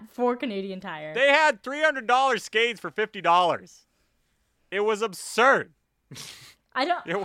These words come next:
Speaker 2: was
Speaker 1: can they make markdowns that low? Like, you think that they're the only Canadian ti-, you know how, like, some cities have multiple Canadian Tires, so it's like,
Speaker 2: Yeah, I, look,
Speaker 1: you think
Speaker 2: I don't
Speaker 1: they'd
Speaker 2: know.
Speaker 1: be able to mark lower than the one place that, that's the only
Speaker 2: I
Speaker 1: Canadian Tire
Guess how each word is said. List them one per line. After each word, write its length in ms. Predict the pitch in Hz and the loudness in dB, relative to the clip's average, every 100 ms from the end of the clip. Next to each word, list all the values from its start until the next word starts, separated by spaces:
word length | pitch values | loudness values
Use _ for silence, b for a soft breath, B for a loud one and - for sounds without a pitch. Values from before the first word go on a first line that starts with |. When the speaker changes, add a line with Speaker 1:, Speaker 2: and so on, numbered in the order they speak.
| 277 | -2
Speaker 2:
was 80 | 294 | -4
Speaker 1:
can 80 | 453 | -8
they 280 | 523 494 | -8 -10
make 80 | 320 | -10
markdowns 460 | 220 214 - 226 226 | -10 -12 -10 -10 -6
that 200 | 226 196 | -6 -8
low? 300 | 190 185 180 | -10 -10 -10
Like, 220 | 180 185 - | -10 -14 -14
you 160 | 208 | -12
think 220 | 233 262 226 | -8 -8 -8
that 100 | 208 | -10
they're 160 | 233 | -10
the 160 | 226 220 | -8 -8
only 280 | 208 208 233 | -8 -10 -10
Canadian 420 | 233 202 202 196 | -10 -10 -10 -12
ti-, 80 | 196 - | -14 -14
you 100 | 262 | -10
know 120 | 359 392 | -8 -6
how, 140 | 320 | -6
like, 120 | 269 | -6
some 260 | 240 220 208 | -8 -10 -10
cities 280 | 208 190 196 - | -12 -14 -14 -10
have 180 | 202 185 | -10 -10
multiple 580 | 165 165 - _ 202 | -16 -18 -18 _ -14
Canadian 460 | 214 220 208 208 208 | -12 -12 -12 -14 -14
Tires, 400 | 226 208 202 208 | -12 -10 -10 -12
so 100 | 202 | -12
it's 160 | 185 - | -14 -10
like, 100 | 151 | -4
Speaker 2:
Yeah, 80 | 190 | -2
I, 180 | 170 196 165 | -2 -4 -6
look, 160 | 170 | -4
Speaker 1:
you 80 | 320 | -2
think 140 | 302 | -2
Speaker 2:
I 60 | 302 | -2
don't 100 | 247 | 0
Speaker 1:
they'd 60 | 285 | -2
Speaker 2:
know. 80 | 320 | -2
Speaker 1:
be 120 | 262 | -4
able 140 | 220 226 | -6 -6
to 80 | |
mark 260 | 214 202 208 | -6 -6 -8
lower 300 | 214 208 214 | -8 -6 -8
than 180 | 208 208 | -10 -10
the 100 | 196 | -8
one 240 | 196 214 | -6 -8
place 300 | 220 214 202 - | -8 -10 -10 -10
that, 220 | 190 190 | -12 -8
that's 240 | 202 196 | -10 -8
the 140 | 202 - | -14 -12
only 220 | 202 214 | -12 -10
Speaker 2:
I 80 | 208 | -12
Speaker 1:
Canadian 400 | 202 196 180 180 | -10 -10 -10 -16
Tire 500 | - 190 190 180 | -10 -8 -8 -12